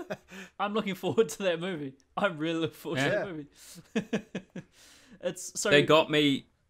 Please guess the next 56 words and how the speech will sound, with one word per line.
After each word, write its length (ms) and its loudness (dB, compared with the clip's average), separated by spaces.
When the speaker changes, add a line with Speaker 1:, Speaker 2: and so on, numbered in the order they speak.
Speaker 3:
the 80 -4
second 500 0
it 100 2
opened, 640 0
and 240 2
it 80 -6
sounded 340 -2
like 200 0
it 80 -10
was 100 -20
Bill 260 0
Nye 360 2
doing 260 -2
the 60 -4
Speaker 2:
<laughs> 120 -4
Speaker 3:
voiceover 640 0
Speaker 2:
Yeah. 60 -4
Speaker 3:
of, 60 -8
like, 220 -2
"Welcome 420 -2
to 120 -4
Rent 300 0
City" 320 2
or 60 2
whatever. 280 2
I'm 80 2
like, 160 2
"I'm 140 6
in." 280 4
Speaker 2:
<laughs> 60 4
Speaker 1:
Mm. 360 -10
Speaker 2:
So, 460 -2
so 240 0
basically, 440 -2
the, 120 -6
the, 140 -8
the 80 -12
premise 360 -6
is, 360 -6
uh, 20 -6
I 240 -2
mean, 160 -4
Ryan 320 2
Reynolds 300 -2
voices 280 -6
Pikachu 400 -6
for 140 -10
one, 260 -4
which 360 -12
I 60 -12
don't 120 -10
think 140 -6
anyone 320 -4
saw 180 -4
that 180 -2
coming. 220 -10